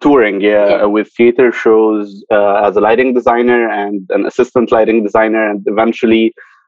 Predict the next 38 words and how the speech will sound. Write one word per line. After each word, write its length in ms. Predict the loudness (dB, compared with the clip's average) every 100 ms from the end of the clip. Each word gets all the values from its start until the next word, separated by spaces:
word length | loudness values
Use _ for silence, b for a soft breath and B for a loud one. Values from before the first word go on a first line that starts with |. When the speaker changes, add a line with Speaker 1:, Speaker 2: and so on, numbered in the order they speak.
| -4
Speaker 1:
I, 680 | 0 2 2 2 2 0 -4 _ _ -4
uh, 560 | 0 2 4 2 0 -2
I, 60 | -2
so 120 | 0 2
I 180 | 2
thought, 320 | 0 2 0 0
you 80 | -2
know, 80 | 0
I 80 | 0
was 220 | -2 -2
really 240 | -2 0 0
good 140 | 0
at 120 | 0
lighting. 360 | 0 0 -2 -6
And 100 | -4
then 100 | -4
I 60 | -4
<laughs> 120 | -4
started 400 | -4 -4 -4 -4 -4
touring 320 | -2 -2 -2 -6 -4
internationally. 760 | -2 -2 -4 -6 -4 -2 -2 -4
And 360 | -10 -6 -2 2
I 20 | 2
realized 460 | 2 2 2 0
that 140 | 0 2
there's 260 | 0 0
so 140 | 0 0
much 280 | 0 0
about 220 | 0 2 2
lighting 360 | 0 0 -2
that 120 | -2 -2
I 100 | 0
don't 320 | 2 0 -2 -2
know. 220 | 0 2
I 100 | 0
realized 500 | 0 0 0 -2 -2
that 160 | -2 0
there's, 300 | 0 0